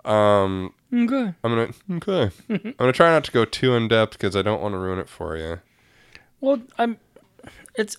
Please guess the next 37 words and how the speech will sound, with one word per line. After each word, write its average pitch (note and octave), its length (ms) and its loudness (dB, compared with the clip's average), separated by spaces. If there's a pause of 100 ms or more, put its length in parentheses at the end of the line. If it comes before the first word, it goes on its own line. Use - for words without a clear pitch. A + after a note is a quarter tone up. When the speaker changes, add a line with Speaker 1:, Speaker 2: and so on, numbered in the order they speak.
Speaker 2:
I'm G#3+ 200 2
not A#3+ 200 6
too A3 140 -2
worried E3 340 0
about D#3 240 2
it D3 140 -8
being C#3+ 200 -4
spoiled. C#3 480 -4 (120)
Speaker 1:
Yeah. G2+ 100 -8
Speaker 2:
Like, D2 240 -4
uh, D#3 140 -6 (280)
if D#3+ 160 -6
I F3 100 0
wanted F3 380 -2
to E3 60 -4
watch D#3 260 -4
it D3 100 -10
that C#3 180 -6
bad, C#3 180 -2
I C3+ 40 -4
would C3+ 160 -4
have C3 80 -8
watched C3 380 -8
it C#3+ 120 -10
by B2 180 -8
now. C3 500 -8 (160)
Speaker 1:
Sure, C#3+ 160 -4
sure. F2+ 240 -8
Speaker 2:
So, D3 680 -4 (360)
you D3+ 120 -6
know, C3+ 280 -8 (640)
feel D3+ 220 -4
free, D3+ 520 -4
and D3 200 -6
Speaker 1:
Okay. C#3 80 -8
Speaker 2:
I, C#3 140 -12
if, D3 60 -12